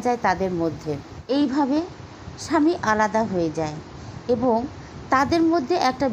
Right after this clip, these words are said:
বিরাট ব্যবধান, একটা বিরাট পার্থক্য, একটা বিরাট দূরত্ব সৃষ্টি হয়ে যায়। তখন থেকেই হয়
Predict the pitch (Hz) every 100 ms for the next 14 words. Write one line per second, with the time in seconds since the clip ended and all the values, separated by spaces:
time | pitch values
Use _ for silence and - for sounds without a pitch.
0 | 202 269 294 302 240 190 202 208 247 247
1 | 226 165 156 - - - - - 233 269
2 | 175 262 294 302 311 - 226 226 - 269
3 | - 202 156 - - - - - - -
4 | - - - - - - 214 226 254 165
5 | 240 277 285 285 - - - - - -
6 | - - - - - - - - 165 240
7 | 302 - - 233 156 - - - - 240
8 | 226 214 208 180 160 147 143 - - -
9 | - 202 190 247 262 240 254 226 175 196